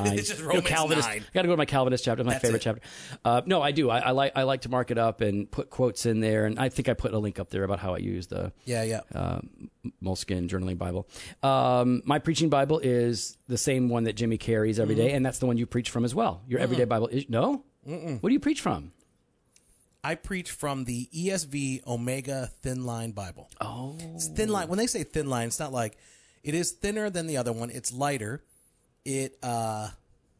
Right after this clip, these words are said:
Speaker 2: the
Speaker 1: There's
Speaker 2: mar-
Speaker 1: no gr-, in the back. There's none of that extra stuff in the back, for example.
Speaker 2: There's none of the extra stuff in the back.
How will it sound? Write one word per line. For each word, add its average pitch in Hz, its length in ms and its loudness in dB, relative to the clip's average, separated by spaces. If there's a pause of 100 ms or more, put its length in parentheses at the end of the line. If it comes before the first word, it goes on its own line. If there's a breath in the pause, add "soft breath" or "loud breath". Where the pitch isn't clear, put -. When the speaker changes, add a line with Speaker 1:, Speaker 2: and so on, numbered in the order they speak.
(880)
Speaker 2:
the 135 80 -4
Speaker 1:
There's 151 140 6
Speaker 2:
mar- 170 160 6
Speaker 1:
no 147 100 2 (240)
gr-, - 160 -12
in 139 140 2
the 113 80 2
back. 101 340 0
There's 110 100 -4
none 120 160 2
of 107 60 4
that 107 160 -2
extra 98 180 -8
stuff - 200 -8
in 95 80 -6
the 90 40 -8
back, 82 320 -10
for 85 80 -10
example. 78 140 -8
Speaker 2:
There's 151 160 0
none 160 120 -2
of 156 60 -4
the 156 120 0
extra 151 180 -4
stuff 160 220 -4
in 156 40 -10
the 156 60 -8
back. 117 320 -6